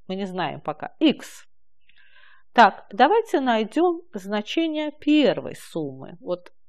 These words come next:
цифры, стоящие на нечётных местах. Икс прибавить шесть, прибавить восемь, прибавить семь.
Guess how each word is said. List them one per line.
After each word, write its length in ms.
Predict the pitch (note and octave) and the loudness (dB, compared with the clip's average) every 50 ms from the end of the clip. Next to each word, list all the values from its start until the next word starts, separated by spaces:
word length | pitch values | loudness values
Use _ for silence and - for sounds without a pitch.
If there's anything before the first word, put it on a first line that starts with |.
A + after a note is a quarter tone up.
| - - | -20 -10
цифры, 400 | - - F4+ G4 F#4+ - C#4 C#4 | -2 0 0 0 0 0 -2 -4
стоящие 680 | C#4 - - A3+ A3 A#3+ C4 D4 C#4 - - - A#3+ A3 | -4 0 2 4 4 6 4 2 0 -2 -4 -2 -2 -2
на 100 | A3+ A3+ | -2 -4
нечётных 680 | A3+ A3+ A3 - - - C4+ B3 B3+ - F#3 G3 - - | -4 -6 -6 -6 -2 0 0 0 0 -2 -8 -10 -10 -10
местах. 600 | F3 F3+ - - - - D3+ C#3 - - - - - - - - - - - - - | -12 -12 -12 -12 -8 -6 -4 -4 -6 -8 -14 -20 -20 -20 -20 -20 -20 -20 -14 -6 0
Икс 380 | C4+ F4 F#4 F4+ - - - - | 2 2 2 2 -2 -8 -20 -8
прибавить 840 | - - A3 A#3+ A#3 G#3 B3 A3+ G#3 F3+ D3+ D3 D3 - - - - - - - - | -4 -2 0 0 2 4 6 6 6 6 2 -2 -6 -10 -14 -20 -20 -20 -20 -20 -20
шесть, 1040 | - - - - - - F3+ E3 D#3+ E3 F3 G3+ D4+ - - - - - - - - - - - - - - - - - - - | -20 -18 -18 -8 -4 -2 0 2 2 2 2 2 0 -4 -8 -20 -20 -20 -20 -20 -20 -20 -20 -20 -20 -20 -20 -20 -20 -20 -8 -2
прибавить 800 | - B3 D4 C#4 B3 C4 A#3+ G#3 F3 D3 C3+ - - - - - - - - - - - | 0 2 2 4 6 8 8 6 6 4 -2 -8 -10 -18 -20 -20 -20 -20 -20 -20 -20 -20
восемь, 880 | E3 D3+ F3+ F#3 F3+ E3 C#3+ C#3 C#3+ C#3+ - - - G#3 A#3+ C#4 D4+ - - - - - - - - - - - - - - - - | -14 -8 -6 -4 -4 -2 -2 -4 -4 -6 -6 -4 -4 -2 -2 -4 -6 -12 -18 -20 -20 -20 -20 -20 -20 -20 -20 -20 -20 -20 -20 -14 -6
прибавить 840 | - B3 B3+ D#4 C4+ D#4+ D#4 D#4+ E4+ F4 F4+ F4 - - - - - - - - - - - - - - | 0 2 4 4 6 8 8 8 8 6 4 0 -2 -6 -20 -20 -20 -20 -20 -20 -20 -20 -20 -20 -20 -20
семь. 640 | - - - - - - C4 B3 G#3+ E3 C3+ - | -20 -20 -20 -10 -4 0 2 2 2 2 0 -2